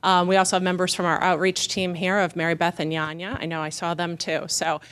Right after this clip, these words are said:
you don't just have to find Sarah. Um, but we are really looking at how we can innovate and how we can change. And while someone said that we may not,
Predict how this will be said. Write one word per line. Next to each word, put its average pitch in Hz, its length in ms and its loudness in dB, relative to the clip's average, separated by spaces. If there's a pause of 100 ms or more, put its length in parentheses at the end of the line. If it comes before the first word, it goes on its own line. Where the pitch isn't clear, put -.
(120)
you 185 100 -2
don't 170 160 0
just 220 180 0
have 214 160 0
to 247 80 -10
find 247 260 0
Sarah. 170 400 4 (420)
Um, 170 460 -6
but 180 280 4
we 214 220 4
are 208 280 4
really 190 280 2
looking 180 400 -2 (320)
at 147 340 -8 (520)
how 226 420 4
we 220 160 4
can 165 280 -4
innovate 202 540 2
and 156 120 -4
how 175 180 -2
we 170 100 2
can 160 180 -4
change. - 460 -6 (360)
And 185 420 2 (380)
while 190 200 2
someone 277 400 0
said 165 260 -2
that 160 100 -2
we 175 100 -2
may 185 160 0
not, 196 260 -4